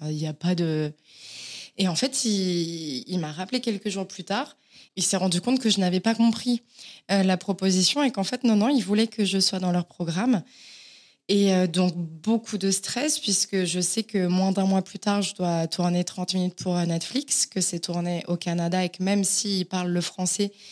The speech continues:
il y a des termes qui ne sont pas les mêmes. Euh, et donc, il a fallu que je fasse du travail d'adaptation parce que, euh, on tournait à Montréal. Donc, il fallait que sur place, ce soit compris par les Québécois et aussi les Français qui vivent là-bas, mais qu'après, c'était,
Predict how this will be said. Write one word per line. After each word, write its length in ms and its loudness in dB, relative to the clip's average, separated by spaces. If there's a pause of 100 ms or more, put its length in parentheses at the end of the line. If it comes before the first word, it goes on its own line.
(240)
il 40 -4
y 20 0
a 40 0
des 120 0
termes 240 0
qui 140 -6
ne 60 -2
sont 200 0
pas 140 -2
les 100 -2
mêmes. 340 2 (680)
Euh, 380 0
et 400 2
donc, 380 -2
il 100 -2
a 60 0
fallu 240 -2
que 60 -2
je 80 0
fasse 220 -2
du 100 -2
travail 320 -2
d'adaptation 720 0
parce 340 -4
que, 260 -2 (500)
euh, 360 2
on 120 0
tournait 580 0
à 100 0
Montréal. 460 0
Donc, 260 -10
il 40 -14
fallait 200 -4
que 80 0
sur 140 -4
place, 220 -4
ce 100 -2
soit 160 -4
compris 320 -8
par 180 -4
les 100 -2
Québécois 480 -4
et 100 -2
aussi 220 0
les 120 -4
Français 340 -4
qui 160 -16
vivent 180 -8
là-bas, 300 -2
mais 180 -2
qu'après, 360 -6
c'était, 400 -2